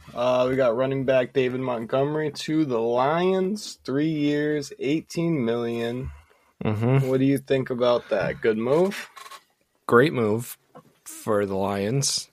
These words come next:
Speaker 2: and everyone that's not in the N F C North, um, besides my Vikings. Uh, <laughs> I, I, uh,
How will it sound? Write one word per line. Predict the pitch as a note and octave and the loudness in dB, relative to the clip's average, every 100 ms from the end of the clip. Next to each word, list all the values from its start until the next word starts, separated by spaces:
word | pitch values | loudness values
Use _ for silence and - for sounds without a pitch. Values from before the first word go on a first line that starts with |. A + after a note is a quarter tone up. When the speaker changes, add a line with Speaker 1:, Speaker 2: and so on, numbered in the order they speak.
| _ | _
Speaker 2:
and | G#2+ G2+ G2+ - | -6 -4 -6 -2
everyone | G#2+ G#2+ G#2+ G#2+ | 0 2 0 0
that's | G2+ - | -4 -4
not | G#2+ G2 G2 | -4 -4 -4
in | |
the | G2 | -4
N | G2 | -4
F | F#2 | -4
C | G2+ | -4
North, | G2 G#2+ G#2+ - - - - - _ _ A#2+ | -2 -2 -2 -6 -12 -20 -20 -20 _ _ 2
um, | A#2+ A2 G2+ F#2+ F#2 F#2+ _ _ | 4 4 2 0 -4 -10 _ _
besides | - - G#2 G2+ F#2+ G#2 | -10 -2 0 0 -4 -8
my | F#2+ | -6
Vikings. | G#2+ A#2+ G2+ A2 - - - | -4 -4 -6 -8 -8 -10 -4
Uh, | G#2 G2 F#2+ F2+ | -2 0 -2 -2
<laughs> | - E3 C3 - D#3+ G2+ - - - - G2+ G#2+ - - - - | 2 2 2 0 0 -2 -6 -12 -10 -6 -6 -8 -12 -18 -20 -10
I, | G2+ G2+ A2 | -4 -2 -2
I, | - G#2 G#2 - | 0 0 0 0
uh, | A2+ | 0